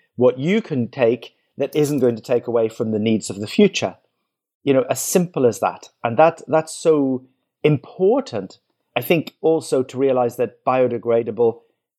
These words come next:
is much abused. And, and that word is simply everything. Everything is biodegradable eventually. Bury an old tractor in the ground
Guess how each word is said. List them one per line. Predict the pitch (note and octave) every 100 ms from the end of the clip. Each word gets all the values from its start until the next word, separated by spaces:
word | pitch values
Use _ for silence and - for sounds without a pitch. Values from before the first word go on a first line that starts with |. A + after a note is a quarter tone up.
| -
is | D3+ A#2+ - _ -
much | G3 F#3+ F#3+ D#3 - - -
abused. | A2 A#2+ G#2+ G2 - -
And, | A2+ A2+ - -
and | C3 A#2+
that | D3+
word | D3 C3+ B2 _ _ _ _ _ _ _ -
is | F3+ -
simply | - F#3+ G3+ - B2 A2+ - _ -
everything. | F3 E3 C#3 B2 G2+ F2 _ -
Everything | F#3 A3+ F3+
is | C3 -
biodegradable | A#2+ G#2+ G#2+ G#2+ G#2 G#2
eventually. | G2+ A#2 - F#2 F#2+
Bury | C#3+ C3 B2
an | A#2
old | A#2 -
tractor | - C#3+ - A#2+
in | A2
the | G#2
ground | A#2 G#2+ A2